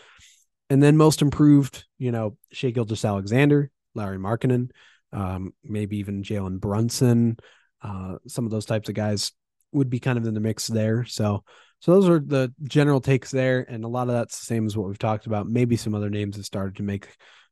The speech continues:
uh, make cases lately, but that's really the on the whole update for our award races. And that's a, a much longer in-depth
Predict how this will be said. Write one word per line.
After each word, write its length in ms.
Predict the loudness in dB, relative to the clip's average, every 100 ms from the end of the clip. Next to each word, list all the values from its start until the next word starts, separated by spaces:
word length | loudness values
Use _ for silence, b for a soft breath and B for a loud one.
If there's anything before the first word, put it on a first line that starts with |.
| -8
uh, 360 | -6 -6 -8 -12 _ _ _
make 240 | -2 -2 -2
cases 420 | -2 -2 -4 -6
lately, 420 | -6 -6 -10 -10 B B B _
but 80 | 0
that's 200 | 2 4
really 160 | 4
the 140 | 4 2
on 140 | 2
the 100 | 0
whole 380 | -2 -2 -4 -8 _ _ _ _ _ -8
update 400 | -6 -6 -6 -8
for 200 | -10 -8
our 60 |
award 320 | -8 -6 -4
races. 380 | -4 -6 -6 -8
And 120 | -4
that's 220 | -4 -4 -4
a, 220 | -4 -6 _
a 140 | -8
much 320 | -2 0 0 0
longer 560 | 2 2 2 0 -4
in-depth 640 | -4 -4 -2 -4 -4 -16